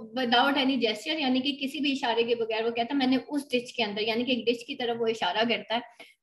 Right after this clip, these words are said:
व्लादिमीर, "And they did not beat you," और फिर उन्होंने तुम्हें नहीं मारा? अ, एस्ट्रागन, "Beat me,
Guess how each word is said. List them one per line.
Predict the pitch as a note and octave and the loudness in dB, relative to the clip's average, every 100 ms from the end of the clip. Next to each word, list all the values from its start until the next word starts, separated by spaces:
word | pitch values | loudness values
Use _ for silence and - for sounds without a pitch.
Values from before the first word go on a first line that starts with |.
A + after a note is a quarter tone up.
| C#4 | 2
व्लादिमीर, | C#4 C4+ C4 C4 A#3 A#3+ | 6 6 6 4 2 4
"And | C#4+ D#4 | 4 4
they | D4 C#4 | 2 2
did | B3 C4 | 2 4
not | C#4+ A#3 | 4 2
beat | B3 - | -2 -4
you," | D4+ | -4
और | C#4+ B3+ | -4 -2
फिर | C4+ | -2
उन्होंने | B3 B3+ C4 | 0 0 0
तुम्हें | C4 B3 B3+ | 0 0 2
नहीं | A3+ C4 D#4+ | 2 0 -2
मारा? | C4 B3+ C#4+ _ - | -2 -4 -6 _ -2
अ, | C4 C4 B3+ - | 4 6 6 4
एस्ट्रागन, | B3 C4+ B3 A#3+ A#3 | 0 0 -2 2 2
"Beat | G3+ C4+ C4 | 2 -2 0
me, | B3 | 2